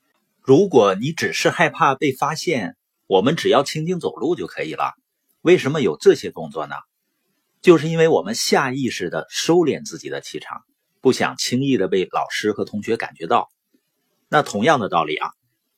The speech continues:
要想增强自己的气场，我们就要做相反的动作，把双肩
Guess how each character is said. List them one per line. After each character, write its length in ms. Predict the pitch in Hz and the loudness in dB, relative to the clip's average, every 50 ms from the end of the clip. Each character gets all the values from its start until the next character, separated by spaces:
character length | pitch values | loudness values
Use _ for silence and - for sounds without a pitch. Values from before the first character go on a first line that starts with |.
| _ - | _ 2
要 180 | 170 165 143 | 4 4 4
想 220 | - - - - - - - | 4 0 -4 -6 -8 -6 -2
增 260 | - 175 175 180 175 | 0 0 0 0 0
强 360 | - - - 78 80 95 117 | -4 -4 -4 -4 -4 -4 -4
自 160 | 131 127 104 | -6 -8 -8
己 100 | 80 78 | -8 -8
的 140 | - 76 - | -8 -8 -8
气 200 | - - 92 82 | -8 -8 -8 -8
场， 260 | - - 71 65 - _ _ _ _ _ _ _ | -6 -6 -6 -6 -8 _ _ _ _ _ _ _
我 100 | - 87 | -4 -4
们 120 | 87 104 113 | -2 2 4
就 80 | 120 | 4
要 120 | 135 120 110 | 6 4 4
做 220 | - 131 120 98 | 2 2 0 2
相 320 | - - - 143 151 165 139 | 0 -2 -2 -2 -2 -2 -2
反 160 | - 71 - | -4 -4 -4
的 100 | - 82 | -6 -6
动 180 | 87 95 85 | -6 -6 -6
作， 220 | 71 - 67 - - _ _ _ _ _ _ _ _ | -6 -10 -12 -12 -14 _ _ _ _ _ _ _ _
把 180 | - 80 - | -2 0 0
双 300 | - - - 131 127 127 | 0 0 0 2 2 2
肩 280 | 120 135 135 131 135 | 4 4 4 4 4